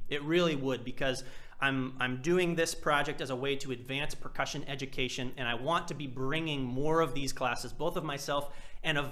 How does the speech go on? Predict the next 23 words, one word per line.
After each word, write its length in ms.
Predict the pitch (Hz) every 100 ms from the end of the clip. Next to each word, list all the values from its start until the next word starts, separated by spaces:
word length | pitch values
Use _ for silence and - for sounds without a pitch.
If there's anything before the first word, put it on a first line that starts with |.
| - 127
lots 520 | 131 147 190 196 196
of 100 | 151
other 240 | 147 131
artists 520 | 120 123 - - - -
that 340 | 127 113 - -
you're 320 | 131 123 127 120
going 260 | 131 123
to 80 | 123
see. 300 | - 127 110 - -
We 120 | 156
already 180 | 180 190
have 320 | 180 160 151 - - - - - - - -
five 520 | - - 160 170 175 175
more 240 | 156 151
classes 420 | 156 139 139 139
scheduled, 500 | - 147 143 190 202 -
which 160 | 143
I'll 120 | 139
be 120 | 139 139
announcing 440 | 127 135 - 131
soon. 460 | - 170 175 233 - - - - -
Um, 500 | 131 123 117 117 113 - - -
but 500 | 135 131 131 -